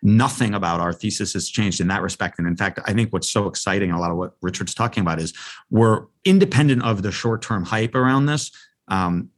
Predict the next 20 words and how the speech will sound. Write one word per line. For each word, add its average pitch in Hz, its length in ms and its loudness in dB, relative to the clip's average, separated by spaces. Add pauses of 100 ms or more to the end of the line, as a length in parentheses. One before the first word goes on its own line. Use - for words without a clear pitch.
(120)
w-, 98 300 -4
this 117 240 0
is 110 100 -2
an 110 80 0
opportunity 104 640 -2
now 98 220 -2
where 90 140 0
there 95 280 -2
are 90 220 -2
teams 107 440 0 (200)
creating 95 420 0
s-, - 180 -6 (300)
some 104 220 -2
really, 98 640 2
really 92 320 -2
great 87 260 -4
things. 90 320 -4
And 101 180 0
the, 92 220 0
like, 95 240 -2